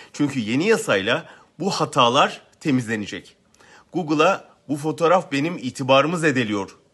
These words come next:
diye başvurduklarında unut tuşuna basılacak ve o ziyaret unutulacak. Ya da mesela babanız başbakan sizi arıyor. "Oğlum operasyon var, evdeki paraları sıfırla, dolarları şuna, euroları buna dağıt." diye talimat veriyor.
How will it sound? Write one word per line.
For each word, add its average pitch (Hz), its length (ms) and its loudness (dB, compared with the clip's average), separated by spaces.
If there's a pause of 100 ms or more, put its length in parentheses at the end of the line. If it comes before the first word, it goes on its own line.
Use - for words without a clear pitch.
diye 113 180 -4
başvurduklarında 127 1040 -2 (460)
unut 170 380 -6
tuşuna 104 380 -6
basılacak 107 680 -6 (220)
ve 113 240 0 (120)
o 143 120 -2
ziyaret 107 520 -2
unutulacak. 101 720 -12 (1300)
Ya 143 120 0
da 147 80 2
mesela 143 440 2
babanız 139 420 0
başbakan 131 560 -2
sizi 131 300 0
arıyor. 113 400 0 (340)
"Oğlum 175 320 -2
operasyon 170 560 0
var, 143 120 2
evdeki 147 360 -2
paraları 165 380 0
sıfırla, 160 500 -2
dolarları 147 480 0
şuna, 175 360 2
euroları 156 520 0
buna 151 240 2
dağıt." 113 300 2
diye 170 140 -4
talimat 139 540 0
veriyor. 120 400 -4